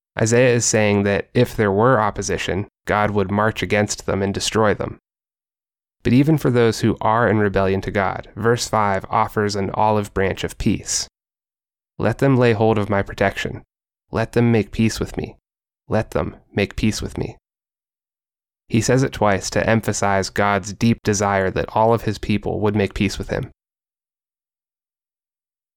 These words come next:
Verse six shows us that during Christ's reign, there will be no more opposition and his vineyard will be free to blossom and thrive, filling the entire world with fruit.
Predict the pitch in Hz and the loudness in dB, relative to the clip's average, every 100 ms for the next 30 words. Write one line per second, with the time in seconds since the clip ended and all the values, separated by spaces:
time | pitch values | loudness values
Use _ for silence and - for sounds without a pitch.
0 | _ _ 117 127 139 - 123 101 - - | _ _ -4 0 2 2 2 0 -2 -8
1 | - 123 110 101 95 - 101 - 113 113 | -2 2 2 2 0 0 0 0 2 4
2 | 113 - 104 101 - - 104 101 90 - | 2 2 0 0 -2 -4 0 0 0 -6
3 | - 104 107 104 107 104 110 113 120 98 | -4 0 2 2 2 4 4 4 2 2
4 | 104 107 101 - 104 98 101 104 101 113 | -2 0 0 0 0 2 2 0 0 2
5 | 113 104 98 98 95 - 113 104 98 101 | 4 2 2 0 -2 -2 0 0 0 2
6 | 101 98 101 95 95 104 98 92 87 - | 2 0 0 0 -2 0 0 -2 -6 -14
7 | - _ _ 117 113 107 101 101 98 104 | -20 _ _ 2 4 4 4 2 2 0
8 | 101 98 101 95 98 - 107 - - | 2 2 0 0 -4 -2 -2 -2 -6